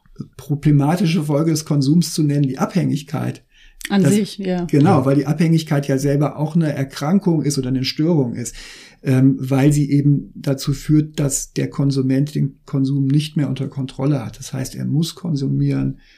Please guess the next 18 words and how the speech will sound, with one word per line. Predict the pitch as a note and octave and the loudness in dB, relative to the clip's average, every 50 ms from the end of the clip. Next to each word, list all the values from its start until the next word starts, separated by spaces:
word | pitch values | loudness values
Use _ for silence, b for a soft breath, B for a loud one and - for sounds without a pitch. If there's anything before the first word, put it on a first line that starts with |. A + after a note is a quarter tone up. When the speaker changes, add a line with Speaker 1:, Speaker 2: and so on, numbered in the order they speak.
| b b b | b b b
Speaker 1:
er | C3+ | -8
wird | B2 C#3 - | -8 -8 -2
immer | - D3+ D3 C#3+ C#3+ | 0 2 2 2 2
wieder | D3 D3 C#3 C3 | 2 0 0 0
rückfällig, | D3 D#3 D#3 - - D3+ C#3+ C#3+ C3 C#3+ | -2 -2 -4 -4 -4 -2 -2 -2 -2 -4
obwohl | C#3+ C3+ - C#3+ C#3+ C#3+ | -8 -6 -4 -4 -4 -4
er | C#3 | -4
es | C3 - | -8 -10
versucht | - - - D3 C#3 C3 C#3 D3 D3 - - | -12 -8 -6 -6 -4 -2 -2 -4 -4 -6 -8
eben | - B2+ B2+ B2+ B2+ B2+ b b b b b | -8 -6 -6 -6 -6 -8 b b b b b
zu | - - C#3 | -12 -10 -4
beenden. | C3 C3+ C3 B2+ C3 C3 D3+ D#3+ - F3 D#3+ D3 B B B B | -4 -4 -4 -2 -2 -2 -2 2 2 0 0 0 B B B B
Das | B C#3 B2+ - - | B -12 -10 -10 -10
ist | - - D3 - - | -8 -8 -8 -6 -4
dann | D3 C3+ - | -4 -4 -2
auch | C#3 D3 D#3+ | 0 2 4
nochmal | E3+ E3 D#3 D#3 D3+ | 6 6 6 6 6
eine | D3 C#3 C3+ | 6 4 2